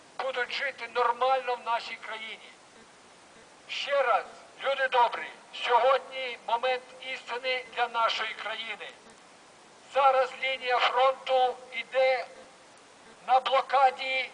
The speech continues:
торгівлі на крові, де дуже чітко хлопці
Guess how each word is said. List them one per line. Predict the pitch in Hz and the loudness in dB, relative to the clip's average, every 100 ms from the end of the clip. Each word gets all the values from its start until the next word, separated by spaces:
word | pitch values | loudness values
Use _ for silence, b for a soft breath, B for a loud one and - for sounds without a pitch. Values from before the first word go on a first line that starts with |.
| - - - | -16 -20 -10
торгівлі | - 254 - 233 269 254 254 | -2 -2 -2 -4 -6 -6 0
на | 254 | 0
крові, | - 262 262 254 170 - - - - - - - - | 2 2 2 -2 -6 -12 -20 -20 -20 -20 -20 -20 -4
де | 269 262 - | -2 -2 -6
дуже | 254 277 277 269 277 | 0 2 2 -2 -4
чітко | - 269 277 - - 277 262 - - - - - - - | -4 -6 -6 -6 2 4 4 0 -14 -20 -20 -20 -20 -20
хлопці | - 202 285 262 - | -8 2 2 2 -4